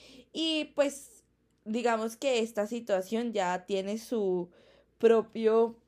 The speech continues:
adjetivo, entonces les voy a explicar un poquito qué es este concepto de, este concepto nuevo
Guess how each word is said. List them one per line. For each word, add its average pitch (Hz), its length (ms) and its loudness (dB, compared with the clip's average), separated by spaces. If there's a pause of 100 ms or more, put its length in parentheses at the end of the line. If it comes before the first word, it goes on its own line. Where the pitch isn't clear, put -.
(180)
adjetivo, 240 800 0
entonces 233 480 -8
les 269 140 -4
voy 214 120 0
a - 20 0
explicar 220 360 -8
un 190 100 -10
poquito 233 540 -4 (440)
qué 262 80 -4
es 269 100 -4
este 277 380 -4
concepto 214 1000 -4
de, 214 480 0
este 220 200 -8
concepto 196 560 -4
nuevo 208 580 0